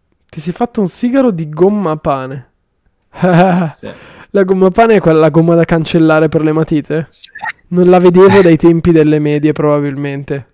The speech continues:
Speaker 1: Esiste ancora?
Speaker 2: Eh, c-, eh, eh, Cristina usa ste robe qui, per cui
Speaker 1: Ci sta, ci sta, ci sta.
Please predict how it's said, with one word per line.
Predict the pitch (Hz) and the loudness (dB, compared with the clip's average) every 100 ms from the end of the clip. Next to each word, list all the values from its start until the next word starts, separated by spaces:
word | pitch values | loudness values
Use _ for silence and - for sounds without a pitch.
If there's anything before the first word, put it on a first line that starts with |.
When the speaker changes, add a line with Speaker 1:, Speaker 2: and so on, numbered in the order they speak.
| _ - | _ -12
Speaker 1:
Esiste | 151 160 - 160 | -8 -8 -6 -6
ancora? | 151 151 143 - | -6 -8 -8 -6
Speaker 2:
Eh, | 120 | -6
c-, | 107 - | -6 -10
eh, | - 127 - - | -8 -8 -8 -8
eh, | 131 127 117 | -4 -2 -2
Cristina | - 117 - 120 110 | -6 -10 -4 -4 -2
usa | 107 107 104 | -4 -6 -8
ste | - | -8
robe | 107 107 | -8 -8
qui, | - 104 101 | -8 -10 -10
per | 107 | -14
cui | - 104 98 110 117 - - - - _ - | -12 -8 -8 -10 -14 -12 -8 -8 -10 _ -4
Speaker 1:
Ci | - - | 0 2
sta, | - - 127 139 | 0 -2 -4 -4
ci | 151 | -8
sta, | - 139 | -6 -4
ci | 135 - | -6 -10
sta. | - 135 | -6 -6